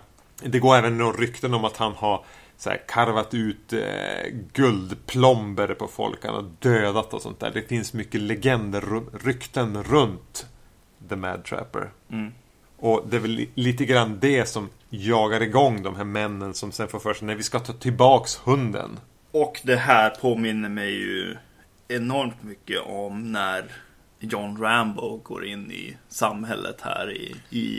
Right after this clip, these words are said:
Speaker 2: i... First Blood.
Speaker 1: Ja, det är svårt att inte tänka på Rambo.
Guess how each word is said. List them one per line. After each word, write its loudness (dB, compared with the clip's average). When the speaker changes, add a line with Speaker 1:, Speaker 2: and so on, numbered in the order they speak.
Speaker 2:
i... -6
First -6
Blood. -4
Speaker 1:
Ja, 6
det 6
är 6
svårt 4
att -4
inte 2
tänka -2
på 2
Rambo. 2